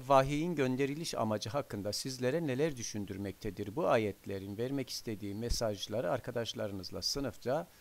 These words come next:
değerlendiriniz, tartışınız." diyor. Evet, ne vermiş olabilir bu ayetler arkadaşlar? Tabii ki Allah'ın,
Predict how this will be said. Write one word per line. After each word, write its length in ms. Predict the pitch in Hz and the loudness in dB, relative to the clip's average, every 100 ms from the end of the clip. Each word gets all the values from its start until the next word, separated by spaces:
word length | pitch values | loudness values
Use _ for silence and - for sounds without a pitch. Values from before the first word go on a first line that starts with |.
| - - - - - | -20 -20 -20 -20 -2
değerlendiriniz, 1000 | 160 190 196 185 180 175 143 110 143 - | 2 2 2 2 2 2 0 2 0 0
tartışınız." 720 | 160 151 160 - 165 117 98 | -2 -2 -4 -4 -2 -2 -2
diyor. 160 | 104 - | -4 -2
Evet, 440 | 147 151 131 101 110 | -2 2 0 0 -2
ne 180 | 131 | -2
vermiş 320 | 185 165 135 - | -2 -2 -4 -2
olabilir 500 | 107 104 98 101 98 | 0 0 -2 -6 -4
bu 100 | 107 | -4
ayetler 460 | 98 95 - 95 | -4 -6 -10 -8
arkadaşlar? 560 | 95 92 92 92 - 147 | -8 -8 -8 -8 -6 -8
Tabii 320 | - 151 117 | 0 0 0
ki 220 | - 104 | -4 -10
Allah'ın, 680 | - 113 113 110 107 139 175 | -4 -4 0 -2 0 -2 -4